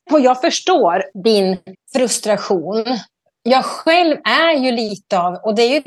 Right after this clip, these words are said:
ingår i min roll som sjuksköterska också, att vara advokat.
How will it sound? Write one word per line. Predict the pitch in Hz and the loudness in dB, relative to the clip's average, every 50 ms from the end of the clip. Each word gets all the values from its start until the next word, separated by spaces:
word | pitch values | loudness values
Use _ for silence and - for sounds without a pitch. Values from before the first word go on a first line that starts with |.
| - - _ | -8 -10 _
ingår | 302 311 269 247 220 214 254 269 262 | -2 -2 -2 -2 -2 -2 -2 -2 -2
i | 240 | -2
min | 233 220 220 220 220 | -2 -2 -2 -2 -4
roll | 247 285 330 294 247 196 190 | -4 -4 -2 -2 -2 -4 -4
som | - - 208 196 185 | -6 -8 -8 -10 -4
sjuksköterska | - 240 220 202 - - - - 277 269 - _ - 180 - - - - - | 0 0 0 0 0 0 2 2 2 0 -4 _ -6 -6 -6 -4 -4 -4 -4
också, | - 185 - - - - - - 190 - - - - - - - - _ _ - 202 | -4 -8 -10 -14 -8 -4 -4 -4 -4 -6 -12 -20 -20 -20 -20 -20 -20 _ _ -2 -2
att | 185 190 - | -2 0 2
vara | 208 196 190 180 175 165 | 2 2 4 4 2 0
advokat. | 170 170 170 196 190 - - - - - - - - _ _ - - | -2 -2 -2 -2 -2 -2 -2 -4 -4 -4 -6 -12 -20 _ _ -8 -8